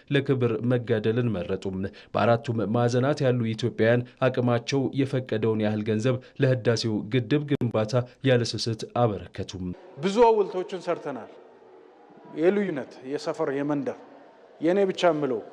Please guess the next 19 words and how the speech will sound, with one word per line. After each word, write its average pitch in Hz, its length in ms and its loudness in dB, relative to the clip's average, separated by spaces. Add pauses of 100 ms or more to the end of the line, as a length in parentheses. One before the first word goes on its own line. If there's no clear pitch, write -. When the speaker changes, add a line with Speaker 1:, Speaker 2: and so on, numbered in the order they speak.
(380)
Speaker 2:
ያንተ 143 280 -2
ብቻ 160 180 -2
የምትለው 131 440 -4
ሊኖር 123 280 -6
ይችላል። - 320 -16 (580)
ይሄኛው 247 460 4
ግን 254 180 -4
የጋራችን። 175 640 4 (2000)
ሲመረቅ 185 840 0 (120)
ኢትዮጵያውያኖች 151 880 -2 (120)
በሁሉም 214 720 -2
ቦታ 160 220 0 (100)
ሰፈር 147 300 -6
ወጥተው 139 340 -6 (360)
ደስታቸውን 165 540 -2
ገልጸዋል፣ - 380 -6 (1040)
ሐሴት - 480 0
አድርገዋል። 104 420 -2 (360)
በአንድነት 175 640 0